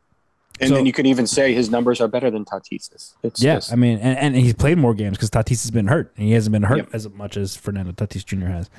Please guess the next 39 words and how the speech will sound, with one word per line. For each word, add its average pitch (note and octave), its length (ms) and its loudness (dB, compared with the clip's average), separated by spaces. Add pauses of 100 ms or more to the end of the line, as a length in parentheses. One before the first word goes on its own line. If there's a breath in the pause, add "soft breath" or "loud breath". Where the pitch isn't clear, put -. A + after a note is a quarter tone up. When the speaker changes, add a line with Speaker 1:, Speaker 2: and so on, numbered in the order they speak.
(600 loud breath)
Speaker 2:
So, F3+ 400 2 (140)
um, C#3+ 460 4 (120)
yeah, D#3 200 2
it's D3 240 0
more F3 220 4
so F3+ 180 2
the D3 80 0
process. C3 380 2
And B2+ 120 2
like C#3 140 2
you B2+ 80 0
said, A#2 180 2
he's, A2 280 0
uh, G2+ 220 -8 (360)
I C3 40 -2
mean, A#2+ 180 2 (180)
technically D#3+ 440 2
they C#3+ 100 4
traded C#3 360 2
for C#3 200 2
him. C3 300 4 (280)
Um, A2 540 2 (460)
he C3+ 200 2
<laughs> C3 80 4
was B2+ 300 2 (320)
the A#2+ 80 0
player B2 420 2
to B2+ 140 2
be B2 100 4
named A#2+ 220 4
later A#2+ 360 2
in B2 120 0
the A#2+ 80 2
Joe A#2 200 2
Ross A#2 320 2
trade. B2+ 440 0 (560 soft breath)
Speaker 1:
Yeah. G#2+ 360 2
Speaker 2:
Um, G2 240 -2 (280)
but C3+ 320 2